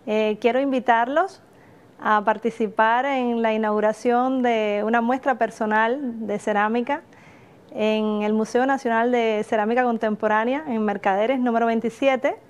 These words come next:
Podrán, eh, disfrutar de esta muestra. To-, eh, hasta el treinta y uno de mayo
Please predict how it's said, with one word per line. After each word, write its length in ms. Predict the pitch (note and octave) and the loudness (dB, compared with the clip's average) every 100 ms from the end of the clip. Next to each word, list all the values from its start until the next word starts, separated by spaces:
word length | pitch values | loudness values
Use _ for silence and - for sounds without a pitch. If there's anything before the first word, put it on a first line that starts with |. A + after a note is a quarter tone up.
| - - - - - - - | -20 -20 -20 -20 -20 -20 -2
Podrán, 1000 | A#3+ A3 G#3+ G#3+ A#3 B3+ B3 A#3 A#3 A3+ | 2 2 2 0 0 -2 -2 -2 -2 -2
eh, 400 | A#3 G3+ G3 G3 G3 | -2 -2 -2 -2 -2
disfrutar 680 | A#3 A3+ G#3+ A3 A#3 C#4 - - - - - | -2 -2 0 2 2 -2 -10 -20 -20 -20 -10
de 260 | A#3 A3 A3+ | -2 2 2
esta 220 | A#3 C4+ | 2 0
muestra. 500 | B3 B3 B3 D#4 F#4+ - - - - - - - - - | 2 0 0 -4 -6 -10 -20 -20 -20 -20 -20 -20 -20 0
To-, 140 | A3+ A3 | 2 2
eh, 280 | A3 G#3+ | 2 0
hasta 920 | A3 A3 A3 G#3 G3+ G3+ G3+ - - - | 0 0 0 2 2 0 -2 -4 -10 -8
el 100 | A3+ | -4
treinta 280 | A#3 A3 A3 | 0 2 2
y 60 | |
uno 160 | A3+ C#4 | 2 0
de 140 | B3+ | 0
mayo 420 | A3+ A3+ A#3+ D#4 | 2 2 0 -4